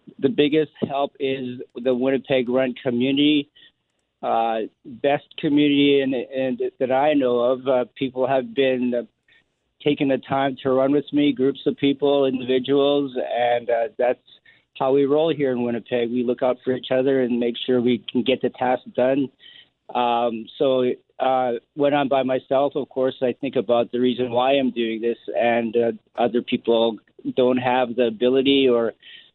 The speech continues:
you know, I have a place to go home to, to put my head down, and,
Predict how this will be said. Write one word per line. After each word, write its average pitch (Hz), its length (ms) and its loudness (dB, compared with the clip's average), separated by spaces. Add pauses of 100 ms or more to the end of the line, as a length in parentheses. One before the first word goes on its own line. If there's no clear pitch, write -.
you - 80 -2
know, 123 120 2
I 120 100 2
have 123 180 0
a 120 60 -4
place 143 340 -2
to 135 60 -4
go 120 220 2
home 131 360 -2 (100)
to, 117 480 0 (120)
to 123 80 -10
put 123 240 -4
my 120 180 2
head 123 280 -2
down, 127 320 0
and, 117 320 -2